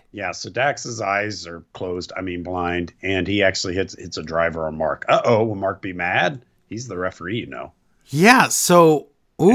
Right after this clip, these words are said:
Speaker 1: he
Speaker 2: ooh,
Speaker 1: did
Speaker 2: that's
Speaker 1: make a match, which I don't understand.
Speaker 2: I don't know either, but I really did like this story. Like, this is, this is interesting to me.
Speaker 1: They made me like it when they put on overalls and danced.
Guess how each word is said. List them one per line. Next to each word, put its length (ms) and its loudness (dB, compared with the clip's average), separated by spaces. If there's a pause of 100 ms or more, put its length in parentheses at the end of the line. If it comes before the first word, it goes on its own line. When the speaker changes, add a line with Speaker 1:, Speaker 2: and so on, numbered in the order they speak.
Speaker 1:
he 80 8
Speaker 2:
ooh, 60 6
Speaker 1:
did 100 4
Speaker 2:
that's 100 4
Speaker 1:
make 160 2
a 40 -2
match, 300 -2
which 180 -16
I 120 -2
don't 180 -12
understand. 460 -16
Speaker 2:
I 80 2
don't 160 6
know 160 8
either, 220 8
but 140 4
I 120 2
really 380 2
did 320 -2
like 360 -2
this 180 -2
story. 500 -4 (120)
Like, 240 -10
this 220 -6
is, 200 -8 (220)
this 240 -8
is 120 -6
interesting 500 -6
to 100 -12
me. 240 -12 (640)
Speaker 1:
They 220 2
made 320 2
me 140 -2
like 260 0
it 140 -14
when 300 -12 (100)
they 180 -6
put 220 -4
on 160 2
overalls 480 2
and 100 -8
danced. 520 -8